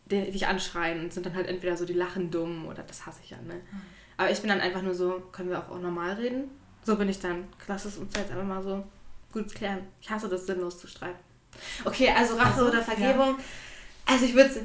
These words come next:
Speaker 1: auf keinen Fall Rache nennen. Ich sag nicht, "Du hast mir das angetan und ich brech dein Bein dafür" oder so. Das mach ich nicht.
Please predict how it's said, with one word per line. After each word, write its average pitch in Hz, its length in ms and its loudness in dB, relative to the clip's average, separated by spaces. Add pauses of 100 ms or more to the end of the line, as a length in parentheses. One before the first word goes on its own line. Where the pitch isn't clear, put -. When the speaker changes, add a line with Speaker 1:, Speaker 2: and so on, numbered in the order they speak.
Speaker 1:
auf 226 140 2
keinen 220 180 2
Fall 202 140 2
Rache 190 200 0
nennen. 185 200 2
Ich 208 100 0
sag 233 220 2
nicht, 214 360 0
"Du 226 80 4
hast 220 140 2
mir 208 60 -2
das 190 140 -4
angetan 202 580 0
und 190 160 -6
ich - 240 -4
brech 185 240 -2
dein 190 180 -2
Bein 175 180 -2
dafür" 170 340 -2
oder 143 200 -4
so. 147 120 -8
Das 180 180 -10
mach 180 140 -4
ich 180 160 -10
nicht. - 300 -14